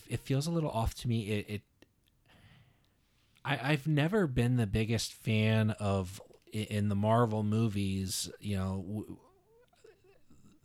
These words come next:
the original, like, back in the day, Hulk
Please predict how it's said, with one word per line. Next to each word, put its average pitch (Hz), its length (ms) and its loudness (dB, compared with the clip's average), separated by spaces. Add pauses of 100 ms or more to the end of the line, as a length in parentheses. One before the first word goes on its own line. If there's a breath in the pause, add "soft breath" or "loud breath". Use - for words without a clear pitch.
(360)
the 127 160 2
original, 127 680 4
like, 110 260 -2
back 113 260 -2
in 120 80 2
the 110 100 0
day, 104 540 0
Hulk 107 640 -4